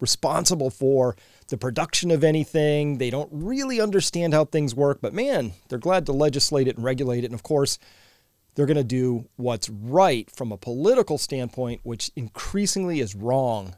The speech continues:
from an environmental standpoint,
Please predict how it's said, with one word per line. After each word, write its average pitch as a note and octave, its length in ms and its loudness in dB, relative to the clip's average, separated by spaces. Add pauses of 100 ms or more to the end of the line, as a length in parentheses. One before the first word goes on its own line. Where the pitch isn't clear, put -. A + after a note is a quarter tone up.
from A#2 540 -4 (720)
an C3 80 -4
environmental A#2+ 520 -2
standpoint, A2 680 -6